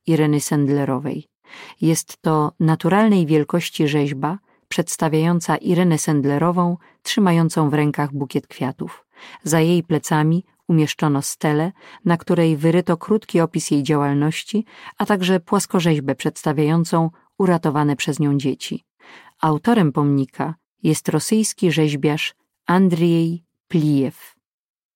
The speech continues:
Koniec przypisu. Szkoły, które przyjęły imię mamy,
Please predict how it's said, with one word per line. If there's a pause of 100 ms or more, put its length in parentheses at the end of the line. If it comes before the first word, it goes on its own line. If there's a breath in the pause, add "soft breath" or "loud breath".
(760)
Koniec
przypisu. (1900 loud breath)
Szkoły,
które
przyjęły
imię
mamy,